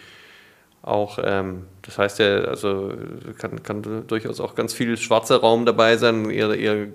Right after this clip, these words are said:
reduziert zwei Linien durchgeht oder manche sind eben genau das Gegenteil, komplett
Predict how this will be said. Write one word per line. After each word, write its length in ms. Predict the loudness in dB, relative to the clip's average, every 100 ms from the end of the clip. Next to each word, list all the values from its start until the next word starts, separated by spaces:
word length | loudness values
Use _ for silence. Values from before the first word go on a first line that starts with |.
| -12
reduziert 580 | -2 0 0 -2 -4
zwei 140 | 2 2
Linien 300 | 2 0 4
durchgeht 340 | 2 4 2
oder 160 | 4 4
manche 280 | 2 0 -2
sind 160 | 0
eben 160 | 0 0
genau 160 | 0 0
das 120 | 2
Gegenteil, 440 | 0 2 2 2
komplett 560 | 0 -6 0 0 0